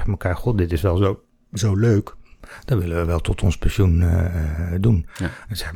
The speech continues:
Speaker 1: "Maar dan moeten we er wel een beetje serieus, dan moeten we er wel een stichting van maken."
Speaker 2: Ja.
Speaker 1: En tot dan toe waren we een, hoe noem je dat? Een burgerinitiatief.
Speaker 2: Ja.
Speaker 1: Dan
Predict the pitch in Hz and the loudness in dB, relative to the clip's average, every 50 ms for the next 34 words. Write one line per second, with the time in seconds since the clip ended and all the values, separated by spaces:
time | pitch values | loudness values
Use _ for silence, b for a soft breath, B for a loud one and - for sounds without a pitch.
0 | 98 113 92 95 92 87 87 92 92 90 90 90 87 90 87 95 95 95 101 98 | -10 -6 -4 -2 -2 0 0 0 0 0 0 0 0 2 2 2 4 4 4 2
1 | - - - - 101 95 101 98 87 82 85 92 98 92 95 95 92 92 98 90 | 2 0 0 2 2 4 4 2 2 2 2 2 2 2 4 4 4 4 4 2
2 | - - - - - - 98 85 - - 82 82 80 80 80 - 98 101 - - | 2 2 4 4 4 4 4 2 -2 -4 -6 -6 -4 -4 -2 0 0 0 2 2
3 | 98 95 95 85 85 - 90 85 85 85 85 85 87 98 101 87 82 80 B B | 2 2 4 2 2 2 0 0 0 -2 -2 -2 -2 -2 -2 -2 -4 -4 B B
4 | B B B B B - - 87 90 90 85 80 101 - - 104 82 76 80 82 | B B B B B -2 0 2 2 4 4 4 2 2 2 0 0 2 4 6
5 | 98 95 92 - 98 87 87 87 87 85 - - 90 - - - 104 - - - | 6 6 4 0 -4 -4 -4 -2 -2 -2 -2 -2 -4 -2 -2 -2 -2 0 0 0
6 | 107 101 - - 82 92 | 0 2 0 0 -2 2